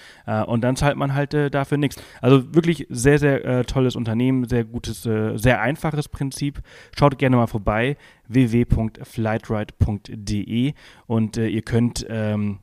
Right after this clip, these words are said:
ja, da bis zu sechshundert Euro, äh, kriegt ihr da zurück, je nachdem, wie weit euer Flug, äh, war. Das ist halt eben, ähm, gestaffelt auf die Entfernung. Äh, und, äh, ja, also zweihundert,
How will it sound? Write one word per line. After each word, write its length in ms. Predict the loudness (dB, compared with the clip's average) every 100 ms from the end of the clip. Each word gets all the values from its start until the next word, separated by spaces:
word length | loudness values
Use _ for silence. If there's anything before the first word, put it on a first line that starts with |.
| -6
ja, 240 | -4 -4 -8
da 120 | 0
bis 320 | 4 4 2
zu 100 | -2
sechshundert 720 | 2 0 -2 -2 0 0 -4
Euro, 460 | -4 -4 -4 -4 -6 -10 _ _
äh, 400 | -8 -4 -4 -6 -8 -12
kriegt 300 | -10 -8 -6
ihr 60 |
da 140 | -8 -6
zurück, 360 | -4 -2 -2
je 180 | -2 -2
nachdem, 480 | 0 -2 -6 -6 -6
wie 300 | -6 -4 -4
weit 260 | -4 -6 -6
euer 280 | -6 -6 -6
Flug, 500 | -2 -2 -2 -6 -16 _ _ -8
äh, 280 | -4 -4 -6 -6
war. 380 | -2 0 0 -2
Das 160 | -6 -8
ist 100 | -8
halt 140 | -8
eben, 360 | -8 -10 -12 -14 -12
ähm, 300 | -10 -10 -6
gestaffelt 680 | -4 -2 -2 -4 0 -2 -2
auf 160 | -12 -12
die 140 | -12
Entfernung. 600 | -12 -6 -2 0 0 -2 -10 _ _ _ _ _ _ _ -6
Äh, 160 | -2
und, 440 | -2 -2 -6 -6 -4
äh, 260 | -2 -4 -8 -20 -16 -10
ja, 120 | -8
also 240 | -6 -6
zweihundert, 480 | -4 2 4 2 0